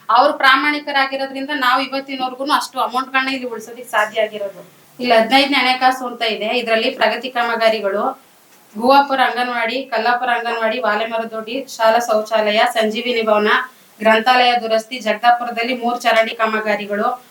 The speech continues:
ವಡ್ರಳ್ಳಿಲಿ ಎರಡು ಚ-, ಚರಂಡಿಗಳು, ಆ, ನಮ್ದು ಹದಿನೈದನೇ ಹಣಕಾಸಿನಲ್ಲಿ ಆಗಿರುವಂತ ಕೆಲಸಗಳು. ಅದಲ್ದೇನೆ ಮತ್ತೆ ಐಮಾಸ್ ಲೈಟ್ ಅಳವಡಿಕೆನ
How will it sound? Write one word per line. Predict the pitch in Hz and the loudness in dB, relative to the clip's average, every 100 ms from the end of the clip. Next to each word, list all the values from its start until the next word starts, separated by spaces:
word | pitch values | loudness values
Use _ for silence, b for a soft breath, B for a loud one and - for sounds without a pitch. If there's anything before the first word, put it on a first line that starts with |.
| _ 226 | _ 2
ವಡ್ರಳ್ಳಿಲಿ | 220 240 254 254 247 | 4 2 0 -2 0
ಎರಡು | 226 233 247 | 0 0 -4
ಚ-, | 226 214 214 | 0 0 -4
ಚರಂಡಿಗಳು, | - 240 240 240 226 269 311 - - _ | 0 2 2 0 0 2 0 -2 -18 _
ಆ, | 214 214 202 196 190 | 0 2 4 2 -2
ನಮ್ದು | 220 226 226 | -6 -2 2
ಹದಿನೈದನೇ | 220 240 262 247 | 2 2 -2 0
ಹಣಕಾಸಿನಲ್ಲಿ | 233 226 233 226 220 233 294 | 0 0 -2 -2 -6 -2 0
ಆಗಿರುವಂತ | 233 220 226 233 233 233 | 2 4 2 2 -4 -4
ಕೆಲಸಗಳು. | 233 214 214 208 202 226 262 B B B - | 0 -2 0 0 0 0 -4 B B B 0
ಅದಲ್ದೇನೆ | 233 262 277 277 269 311 | 2 2 0 0 -2 0
ಮತ್ತೆ | 262 240 | -2 2
ಐಮಾಸ್ | 262 254 285 277 269 | 2 4 2 -2 -2
ಲೈಟ್ | 254 254 254 | -2 -2 2
ಅಳವಡಿಕೆನ | 240 233 247 247 262 | 2 2 -2 -6 -6